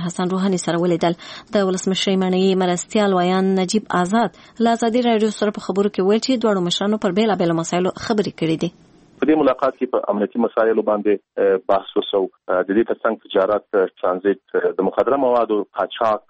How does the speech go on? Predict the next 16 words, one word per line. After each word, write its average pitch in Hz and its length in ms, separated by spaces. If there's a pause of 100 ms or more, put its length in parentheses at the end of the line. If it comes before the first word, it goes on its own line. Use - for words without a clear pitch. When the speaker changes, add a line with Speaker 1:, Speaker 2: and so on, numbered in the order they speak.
Speaker 2:
اه، 90 680 (100)
د 98 120
سرحداتو 117 460
د 113 60 (120)
امنیت، 101 420
د - 200
ریل 101 160
ګاډي 110 360
د 101 40
پټلۍ 101 380
د 101 100
غځولو، 98 460
چابهار 98 540
بندر 98 360 (300)
او 143 120
د 139 60